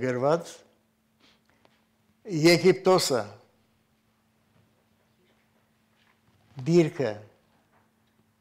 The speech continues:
վիճակը,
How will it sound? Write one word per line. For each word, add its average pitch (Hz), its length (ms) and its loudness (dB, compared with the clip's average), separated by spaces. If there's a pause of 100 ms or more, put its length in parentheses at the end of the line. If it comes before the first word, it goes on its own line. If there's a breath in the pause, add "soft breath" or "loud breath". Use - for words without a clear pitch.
(2000)
վիճակը, 160 580 4